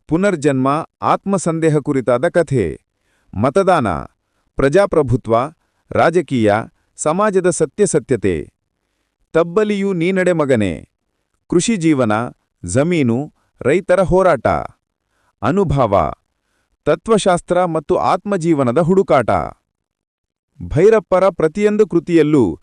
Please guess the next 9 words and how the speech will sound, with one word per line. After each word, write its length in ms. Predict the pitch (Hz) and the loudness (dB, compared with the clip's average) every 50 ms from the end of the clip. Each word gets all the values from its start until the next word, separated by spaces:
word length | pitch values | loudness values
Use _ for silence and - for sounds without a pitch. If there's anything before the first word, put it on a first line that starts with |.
| _ _ _ _ - - | _ _ _ _ -2 -2
ತತ್ವಶಾಸ್ತ್ರ, 720 | 151 156 - 196 208 175 - 175 151 139 - - 113 117 110 101 87 - _ _ _ - | -2 0 0 -2 -2 0 2 0 0 0 -2 -2 0 2 2 2 0 -4 _ _ _ -8
ಇತಿಹಾಸ, 480 | 131 151 - 190 160 156 143 - - 123 110 107 - - _ - | -6 -4 0 0 2 2 2 0 2 0 0 0 0 -4 _ -12
ಸಮಾಜ 460 | - - 135 147 165 170 165 135 110 113 101 92 80 - _ _ _ _ - 120 | -6 -4 -4 -2 0 0 0 2 2 2 2 0 -2 -6 _ _ _ _ -6 -4
ಮತ್ತು 240 | 135 131 - 165 | -4 -2 -2 -2
ಮಾನವ 380 | 139 123 135 170 196 202 202 196 | 0 0 0 0 0 0 0 -2
ಸಂಬಂಧಗಳ 640 | - - 165 160 160 160 160 156 151 135 143 139 | -2 -2 -4 -2 -2 -4 -2 -2 0 0 2 2
ಆಳವಾದ 640 | 127 107 64 98 135 165 190 196 185 180 165 147 143 | 0 0 0 0 0 2 2 2 2 0 0 0 -2
ಪರಿಶೀಲನೆ 600 | 120 135 131 151 160 - - 143 131 127 139 165 180 | 0 0 0 0 -2 -2 -2 -2 -2 -2 -2 0 0
ಇರುತ್ತದೆ. 500 | 190 190 180 131 135 117 92 92 73 | 2 2 2 2 0 -2 0 -2 -4